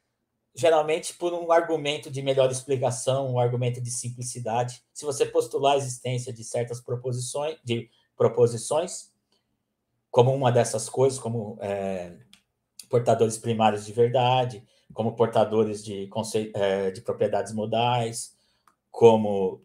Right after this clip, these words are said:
significado de sentenças, como, eh, relata de relações cognitivas, essa postulação, eh, torna-, eh, deixaria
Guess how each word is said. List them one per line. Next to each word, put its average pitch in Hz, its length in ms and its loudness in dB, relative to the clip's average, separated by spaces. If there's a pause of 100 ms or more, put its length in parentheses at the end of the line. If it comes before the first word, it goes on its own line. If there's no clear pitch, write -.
significado 120 960 4
de - 80 -14
sentenças, 117 1080 -6 (520)
como, 110 600 6 (160)
eh, 101 360 4
relata 117 640 4
de 101 680 -12
relações 110 460 -2
cognitivas, 110 960 -8 (500)
essa 113 240 2
postulação, 131 1000 4 (480)
eh, 113 440 4
torna-, 143 320 0
eh, 120 220 4
deixaria 120 800 2